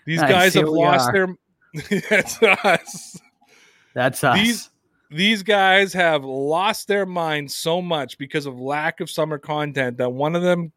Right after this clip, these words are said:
Speaker 1: quotes a tweet from Spike King, then another guy
Speaker 2: Okay.
Speaker 1: quotes the story, quotes the story that quotes Spike King, <laughs> and you see where all this is going.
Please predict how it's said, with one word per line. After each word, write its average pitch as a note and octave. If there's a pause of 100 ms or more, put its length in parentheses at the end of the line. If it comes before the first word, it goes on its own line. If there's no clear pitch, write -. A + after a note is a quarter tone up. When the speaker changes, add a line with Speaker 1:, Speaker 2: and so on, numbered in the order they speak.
Speaker 1:
quotes D3+
a B2+
tweet E3+
from B2+
Spike -
King, C#3 (460)
then F3
another G3+
guy G3
Speaker 2:
Okay. D3+
Speaker 1:
quotes F#3
the E3+
story, F#3
quotes F#3
the E3+
story G3+
that F3
quotes D#3
Spike -
King, C3+ (640)
<laughs> -
and F#3+
you F#3+
see G#3
where G3
all F3
this E3
is D#3
going. D#3